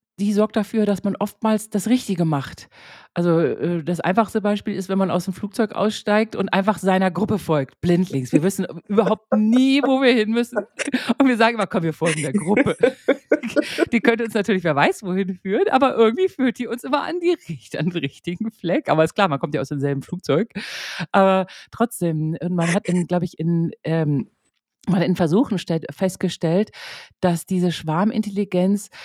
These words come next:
eine ganz wunderbare, korrekte Intuition hat und sich schon Leute auch, und das wundert mich eigentlich immer, auch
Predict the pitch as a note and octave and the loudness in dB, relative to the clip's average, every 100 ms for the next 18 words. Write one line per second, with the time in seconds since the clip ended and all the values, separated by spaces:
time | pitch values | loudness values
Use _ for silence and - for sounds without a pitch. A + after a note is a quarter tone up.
0 | - - F3+ F3 - - E3+ A#3 F3+ A3+ | -20 -6 -2 0 -2 -4 0 2 2 4
1 | A#3 F#3+ G3 G#3+ G3+ G#3 G#3 F#3+ - _ | 4 4 4 4 4 2 2 0 -6 _
2 | - G3+ F#3+ G3 G3+ G3 G#3 - - G3+ | -4 -2 0 -2 -4 -2 -4 -4 0 2
3 | G3+ E3 C3+ - - - D3+ E3 D#3 - | 4 0 -4 -8 -16 -10 -6 -4 -4 -2
4 | E3 D#3+ A#3 G3 D#3+ - - F3+ D#3+ E3+ | 2 2 2 0 -6 -8 -8 -4 -4 0
5 | A3+ - B2+ - C#3+ - D3 C#3 - | 2 2 -4 -8 -8 -6 -6 -6 -12